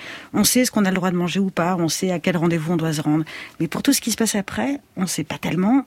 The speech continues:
un peu comme si tout le boulot avait déjà été fait, quoi, que le boulot d'une femme, c'était de procréer, de donner naissance, et puis après, euh, merci, au revoir.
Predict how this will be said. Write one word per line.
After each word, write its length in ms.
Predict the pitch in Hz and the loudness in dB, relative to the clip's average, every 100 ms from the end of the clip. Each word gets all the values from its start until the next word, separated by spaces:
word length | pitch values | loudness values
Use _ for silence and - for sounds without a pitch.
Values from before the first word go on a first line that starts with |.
| - | -2
un 100 | 196 | -4
peu 180 | 175 277 | 2 0
comme 200 | 240 208 | 2 0
si 180 | - 208 | -2 -6
tout 200 | - 262 | -2 0
le 40 | |
boulot 360 | 214 226 240 240 214 | 0 0 0 0 0
avait 180 | 170 180 | -2 -4
déjà 220 | 170 190 | -2 -2
été 160 | 170 196 | 0 -2
fait, 220 | - 262 | 0 0
quoi, 140 | - 151 | 0 0
que 80 | 185 | 0
le 60 | |
boulot 300 | 185 202 226 | 4 4 4
d'une 160 | 190 180 | 2 0
femme, 300 | 208 226 262 - - - | 2 4 2 -2 -14 -8
c'était 320 | - 185 180 | -6 -2 -4
de 180 | 160 147 | 0 -2
procréer, 460 | - 170 156 185 233 | 0 -4 0 0 2
de 140 | 175 | 2
donner 280 | 156 175 165 | 2 2 4
naissance, 500 | 143 - 180 220 - | 2 0 -2 -4 -6
et 80 | - | -10
puis 160 | - 123 | -6 -8
après, 380 | - - - 95 | -8 -4 -2 -2
euh, 100 | - | -2
merci, 300 | - - 165 | -6 -4 -6
au 40 | |
revoir. 240 | 160 156 | -6 -8